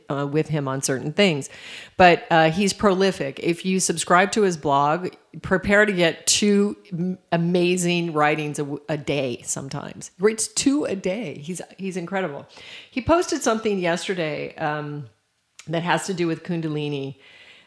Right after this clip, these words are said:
and Kundalini rising and sort of what's happening, uh, right now. And he's talking about the feminine, how the feminine way of being is coming into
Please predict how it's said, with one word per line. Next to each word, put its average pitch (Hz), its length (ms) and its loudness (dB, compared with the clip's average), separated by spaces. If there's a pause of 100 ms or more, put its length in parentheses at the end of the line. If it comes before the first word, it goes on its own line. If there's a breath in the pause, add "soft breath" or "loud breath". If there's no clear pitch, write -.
and 156 380 0
Kundalini 175 500 -2
rising 147 560 -2
and 143 160 -8
sort 156 200 -4
of 147 100 -8
what's 147 220 -4
happening, 147 680 -6
uh, 143 220 -8
right 151 260 -4
now. 143 280 -6
And 160 160 -6
he's 165 120 -4
talking 214 380 2
about 143 560 -4
the 147 320 -2
feminine, 165 800 0
how 175 160 0
the 175 140 0
feminine 220 580 2
way 156 180 2
of 147 160 -4
being 147 320 -4
is 139 140 -6
coming 147 420 -6
into 143 840 -6